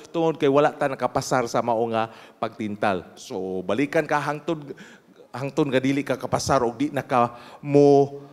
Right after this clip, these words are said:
mo yung nakagdili ko. Bugnaw, dili gihapon ko. No? Lami, di gihapon ko. Ana na nga time nga diin, ana, di, di, marag di na ni, lahi na pod. Something. Mm.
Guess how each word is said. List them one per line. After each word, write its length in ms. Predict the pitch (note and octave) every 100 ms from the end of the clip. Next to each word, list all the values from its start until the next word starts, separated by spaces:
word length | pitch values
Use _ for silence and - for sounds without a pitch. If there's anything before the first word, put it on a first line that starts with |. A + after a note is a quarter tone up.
| -
mo 80 | -
yung 160 | C#3
nakagdili 540 | C#3 C3+ A#2+ D3+ D3 C3
ko. 240 | - F#2+ - - - - _
Bugnaw, 640 | - D#3 D3+ D3 C#3+ B2+
dili 240 | G2 G#2+ A#2
gihapon 320 | G#2+ G#2+ A#2+
ko. 280 | G#2+ G#2 - - - _ _
No? 240 | - B2 C3+ - -
Lami, 500 | E3 F3 D#3+ - -
di 160 | B2+ G#2+
gihapon 320 | G#2+ G2+ G#2
ko. 240 | G2 E2 - _
Ana 320 | - D#3 F3 D3+
na 80 | C3+
nga 140 | C3
time 260 | B2+ A#2+ A#2
nga 80 |
diin, 320 | A#2 A#2 A2+ G#2+ - - -
ana, 380 | - A2 F#2 F#2+
di, 160 | G#2
di, 80 | G2
marag 220 | G2+ A2
di 80 | A#2
na 100 | A#2
ni, 140 | A#2 G2+
lahi 160 | D#3+
na 80 | C3
pod. 180 | - B2 G2 - _ _ -
Something. 600 | - D#3+ F3 - F#3+ B2 - -
Mm. 840 | G4+ F#4+ E4+ C#4+ G3+ C3+ A2 F#2